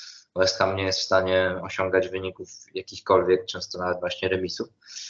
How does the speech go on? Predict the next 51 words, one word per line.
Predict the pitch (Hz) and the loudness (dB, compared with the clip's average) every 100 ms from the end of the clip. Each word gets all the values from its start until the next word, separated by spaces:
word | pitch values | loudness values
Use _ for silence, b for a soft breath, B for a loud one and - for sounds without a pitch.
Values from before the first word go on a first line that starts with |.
| B B - | B B 2
No | 98 | 10
ale | 107 110 | 12 12
jak | 110 107 | 10 6
się | 107 | 2
patrzy | 107 107 107 | 4 4 2
na | 104 | -2
taki | 104 101 | -4 -6
skład, | - 101 101 101 | 0 6 6 4
no | 101 | -4
i | 98 | -10
masz | 98 95 | -14 -16
Paketę, | - 92 98 92 104 | -12 -8 -6 -4 -4
masz | 95 92 | -4 -6
Skamakę, | - - 92 92 90 - - 98 98 82 - _ _ _ | -6 -8 -4 -2 -2 -2 4 6 6 2 -10 _ _ _
nie | 95 87 | -8 -8
wiem, | 87 | -4
no | 92 | 0
jest | 92 87 | 0 4
Bowen, | 98 95 98 95 | 6 8 6 2
on | 95 | -4
jest | 95 92 | -8 0
bardzo | 95 92 92 | 2 2 -2
pod | 92 - | -10 -8
formą | 98 92 92 | -6 -4 -8
w | - | -12
tym | 92 | -12
sezonie, | - 92 90 92 | -8 -4 -2 -2
no | 92 | 0
ale | 90 90 90 | 2 2 0
pytanie, | - - 90 95 | -4 -6 -2 -2
czy | 92 - | -2 0
to | 90 | 0
aż | - | 2
tak | 95 95 | 0 0
do | |
końca | 92 95 92 | -4 -4 -4
sezonu | 90 92 92 95 | -4 -2 -2 -2
może | 92 90 | -2 -2
wyglądać. | 90 90 87 85 92 - | -4 -2 0 4 2 2
No | 95 | -8
nie | 92 101 | -6 0
wierzę | 104 92 92 | 4 4 2
do | 90 | -4
końca, | 92 92 92 | -8 -8 -10
żeby | 92 90 | -10 -10
on | 90 | -12
przynajmniej | - - 90 92 | -4 0 0 0
jeszcze, | 90 - 95 95 b b b _ | -4 0 0 0 b b b _
nie | 90 87 | 0 0
wiem, | 87 | 0
no | 87 90 87 | 0 -2 -2